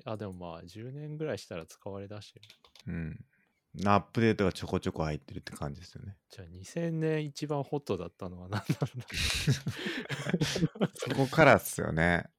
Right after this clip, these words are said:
Speaker 2: なんなん？二千年って僕が小学校とか？違うか。そんなことないわ。
Speaker 1: 僕は小学生ですね。
Speaker 2: 僕は中学生か。え、ちょっと待てよ。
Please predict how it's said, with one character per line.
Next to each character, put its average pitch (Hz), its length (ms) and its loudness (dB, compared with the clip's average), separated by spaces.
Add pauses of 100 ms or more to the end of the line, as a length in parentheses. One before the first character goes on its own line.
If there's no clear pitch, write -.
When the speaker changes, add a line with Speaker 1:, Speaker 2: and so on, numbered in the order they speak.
Speaker 2:
な 101 300 -6
ん 104 100 -8
な 87 140 -8
ん？ 80 100 -8
二 98 140 -6
千 131 260 -2
年 135 160 2
っ 131 40 0
て 117 60 0
僕 95 320 -4
が 98 300 4 (340)
小 113 320 -6
学 110 160 -4 (120)
校 156 200 -6
と - 140 -16
か？ 143 300 -6
違 - 160 -8
う 98 80 -4
か。 - 240 -14 (240)
そ - 40 -8
ん 104 60 -4
な - 0 -
こ 98 60 -6
と 82 80 -10
な 82 80 -8
い 80 40 -6
わ。 - 180 -14 (360)
Speaker 1:
僕 147 140 -10
は 139 80 -4
小 120 240 -4
学 117 160 -4
生 82 140 -10
で - 80 -16
す - 140 -20
ね。 78 380 -16 (320)
Speaker 2:
僕 90 340 -12
は 123 60 -4
中 - 200 -6
学 101 180 -4
生 - 140 -10
か。 - 280 -12
え、 123 80 -6 (160)
ち - 80 -10
ょ 101 40 -6
っ - 20 -6
と 92 60 -6
待 92 60 -10
て 92 80 -10
よ。 - 160 -10